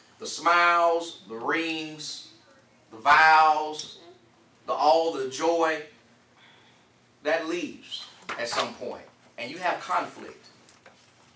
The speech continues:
It's something about when people start living together, you learn things about folks, don't you? <laughs> "Oh, he leaves the toothpaste off. Oh, men leave the toilet seat up."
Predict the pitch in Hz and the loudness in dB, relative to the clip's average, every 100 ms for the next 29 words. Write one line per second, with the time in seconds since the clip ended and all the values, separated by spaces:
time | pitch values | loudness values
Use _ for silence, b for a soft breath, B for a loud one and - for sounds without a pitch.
0 | - - - - - 113 - 190 - 170 | -20 -20 -20 -20 -20 -10 0 0 0 0
1 | - 151 147 143 175 151 - 139 147 - | 4 6 4 -2 -8 -6 0 0 0 -4
2 | 135 127 107 - 120 127 135 165 127 113 | -6 -6 -6 -6 -10 -10 -2 -2 -2 -8
3 | 117 - 107 110 110 101 - 98 - - | -10 -10 -10 -10 -12 -14 -12 -14 -14 -20
4 | - - - 285 220 202 139 185 185 170 | -20 -20 -16 -14 -12 -4 2 8 8 6
5 | - 165 165 - 127 247 - - 117 107 | 0 -8 -10 -14 -12 -14 -14 -10 -10 -10
6 | - - - - - 196 208 151 151 226 | -12 -12 -12 2 6 6 4 0 -4 -4
7 | 220 160 165 - 262 - 151 147 131 - | -4 -4 -8 -8 -4 -4 -4 -8 -8 -10
8 | - | -12